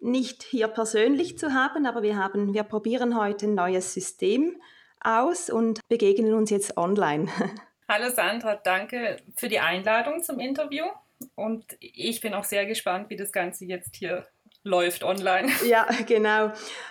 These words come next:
Speaker 1: Du produzierst in Heiden im Kanton Appenzell vegane Pflegeprodukte unter dem Label Creamy Stuff und bietest da Pflege an von Kopf bis Fuß. Also da findet man wirklich alles für jeden Körperteil. Ähm,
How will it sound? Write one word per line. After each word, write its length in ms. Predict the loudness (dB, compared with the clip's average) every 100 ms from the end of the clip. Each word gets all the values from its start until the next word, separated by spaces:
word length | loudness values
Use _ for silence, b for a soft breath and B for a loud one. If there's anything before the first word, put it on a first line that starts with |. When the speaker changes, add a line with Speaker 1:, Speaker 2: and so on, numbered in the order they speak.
| B
Speaker 1:
Du 140 | 0 0
produzierst 840 | 0 0 0 -2 0 2 0 0
in 340 | 2 2 0
Heiden 420 | 0 0 0 0 2
im 140 | 2
Kanton 380 | 2 -2 0 0
Appenzell 720 | 0 0 -2 -2 -2 0 0
vegane 440 | -2 0 -2 -4 -6
Pflegeprodukte 1080 | -4 2 2 0 -4 -4 -2 -2 -2 -2
unter 180 | 0 0
dem 140 | 0 0
Label 480 | 0 0 -2 -4 -4
Creamy 380 | 0 2 2
Stuff 540 | -2 -2 -2 -2 -14 _ _
und 520 | 0 4 4 2 -2 -4
bietest 520 | -4 -2 -6 -6 -8
da 120 | -8
Pflege 480 | -6 0 0 2 0
an 240 | 0 0
von 360 | -2 -8 -10 -8
Kopf 280 | -8 -8 -8
bis 240 | -10 -10
Fuß. 420 | -4 -4 -4 -6
Also 180 | -8 -6 -6 -8 -8
da 100 | -4
findet 260 | -2 -2
man 160 | -2 -2
wirklich 480 | -4 -4 -8 -8 0
alles 460 | 2 4 2 -2
für 140 | -4 -2
jeden 480 | 2 2 2 0 -2
Körperteil. 800 | -4 -2 0 -2 -6 0 0 0 -6 B B B B B -6 0
Ähm, 380 | 2 4 0